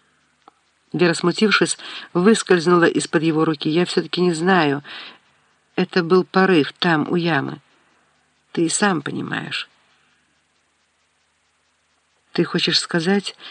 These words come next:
помрачнел он, — что мы снова будем играть в эти игры в братика и сестру?" "Я не знаю. Я совсем запуталась, знаешь. Душа мне говорит, что можно, что мы должны любить друг друга,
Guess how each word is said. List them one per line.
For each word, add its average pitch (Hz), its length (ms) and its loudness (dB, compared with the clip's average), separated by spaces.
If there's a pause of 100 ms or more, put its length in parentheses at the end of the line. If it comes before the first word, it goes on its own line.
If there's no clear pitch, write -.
(220)
помрачнел 143 580 0
он, — 180 240 2
что - 240 0
мы 165 120 4
снова 196 420 4
будем 160 280 2
играть 165 320 2
в 156 40 0
эти 170 220 0
игры 175 440 4
в 147 60 -2
братика 170 520 0
и 170 60 -2
сестру?" 262 480 -4 (1700)
"Я - 180 -8
не 117 140 -6
знаю. - 420 -10 (1200)
Я 208 220 4
совсем 120 500 -2
запуталась, 113 680 -4
знаешь. 170 500 0 (540)
Душа 185 320 2
мне 160 180 4
говорит, 127 400 2
что - 300 0
можно, 170 640 2 (420)
что - 220 0
мы 180 100 6
должны 165 460 4
любить 185 320 2
друг 170 240 0
друга, 160 400 2